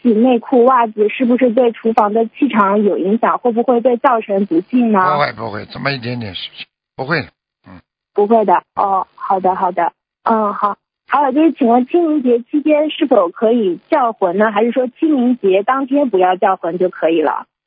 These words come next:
Speaker 2: 可以叫，没关系。清明节，清明节前后最好都不要叫。
Speaker 1: 哦。
Speaker 2: 鬼太多啊，听不懂啊。喂，喂，哎，没办法，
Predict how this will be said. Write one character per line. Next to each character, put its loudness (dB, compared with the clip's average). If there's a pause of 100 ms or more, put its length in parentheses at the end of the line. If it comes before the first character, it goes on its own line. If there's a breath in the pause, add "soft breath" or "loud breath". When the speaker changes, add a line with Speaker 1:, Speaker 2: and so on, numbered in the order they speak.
(100)
Speaker 2:
可 -2
以 -2
叫， -4
没 -10
关 -2
系。 -10 (320)
清 0
明 0
节， -2 (320)
清 -2
明 0
节 -2
前 -4
后 -2
最 -2
好 0
都 -6
不 -8
要 -2
叫。 -14
Speaker 1:
哦。 -18 (360)
Speaker 2:
鬼 0
太 -4
多 -2
啊， -2
听 -12
不 -6
懂 -2
啊。 -4
喂， -4 (500)
喂， -2 (500)
哎， -2
没 -6
办 -2
法， -20